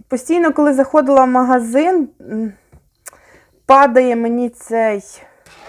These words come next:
ця пряжа в очі і все. Дивіться, бачите, як тут виходить? Великий, велик-,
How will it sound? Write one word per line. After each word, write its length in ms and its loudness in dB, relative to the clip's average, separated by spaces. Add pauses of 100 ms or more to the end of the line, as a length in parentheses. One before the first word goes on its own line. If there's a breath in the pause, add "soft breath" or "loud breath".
(720 soft breath)
ця 260 2
пряжа 540 0
в 160 -6
очі 320 -2
і 160 -12
все. 340 -12
Дивіться, 500 -10
бачите, 460 -8
як 140 -4
тут 240 -12
виходить? 680 -4
Великий, 640 0
велик-, 500 -2